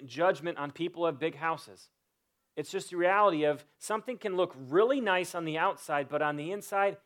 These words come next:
it's a mess. This is the fool, moron, the person who just wants to build their life around appearances. If that's you,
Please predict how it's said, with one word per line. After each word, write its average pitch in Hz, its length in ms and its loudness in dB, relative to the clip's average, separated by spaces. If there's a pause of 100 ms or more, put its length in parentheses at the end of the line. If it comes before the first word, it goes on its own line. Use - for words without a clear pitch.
(160)
it's - 160 -20
a 104 40 -20
mess. 120 560 -6 (1600)
This 170 240 -4
is 208 280 6
the 175 300 0 (460)
fool, 240 480 6
moron, 170 500 6
the 170 80 -2
person 214 400 0
who 190 80 0
just 175 180 -4
wants 185 280 -4
to 175 100 -6
build 190 500 4 (220)
their 175 160 2
life 190 420 6
around 160 640 0 (300)
appearances. 147 880 -6 (1080)
If 156 140 -8
that's 214 320 0
you, 160 380 -2